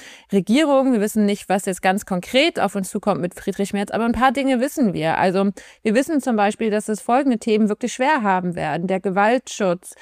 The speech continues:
äh, Care-Arbeit, Gender Pay Gap, körperliche Selbstbestimmung. Wir wissen, dass das Kabinett nicht paritätisch besetzt wird. Das hat Merz, äh, selber schon so angekündigt. Ähm,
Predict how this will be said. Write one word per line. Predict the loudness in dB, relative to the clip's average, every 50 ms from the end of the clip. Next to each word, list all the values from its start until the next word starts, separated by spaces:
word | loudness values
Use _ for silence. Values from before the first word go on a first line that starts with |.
| -20 -20 _ _
äh, | -2 0 2 2 2
Care-Arbeit, | 2 2 2 4 4 4 2 2 2 2 2 4 2 0 0
Gender | -2 0 2 2 0 0
Pay | 0 0 0 0 0
Gap, | 0 -2 -2 -2 -4 -4 -4
körperliche | -2 0 0 0 0 -2 -2 -2 -2 -2
Selbstbestimmung. | 0 0 -2 -2 -4 -6 -8 -6 -4 -4 -4 -4 -2 -4 -4 -4 -6 -6 -14 -20 -20 -20 -8 _
Wir | 0 2
wissen, | 2 2 2 2 2 2
dass | 2 2 2
das | 0 0 0 0 -4 -6
Kabinett | 0 0 2 2 2 2 2 0 0 -2 -4 -2
nicht | -2 -2 -2 -2
paritätisch | -4 -2 -2 -2 -2 -2 -2 -2 -4 -6
besetzt | -4 0 2 2 2 0 -4 -6 -2
wird. | -2 0 0
Das | -2 -2 -2
hat | -2 -2 0
Merz, | 0 2 2 2 0 0 -4 -8 -6
äh, | -2 0 0 0
selber | 2 2 2 2 2
schon | 0 0 -2 -2
so | 0 -2
angekündigt. | -2 0 0 0 0 -2 -2 -2 0 0 2 0 0 -2 -6 -16 -20 -20 -20 -20 -20 _ _ _ _ 0
Ähm, | 2 4 4 4 4 2 2 2 2 2 0 0 -2 -2 -6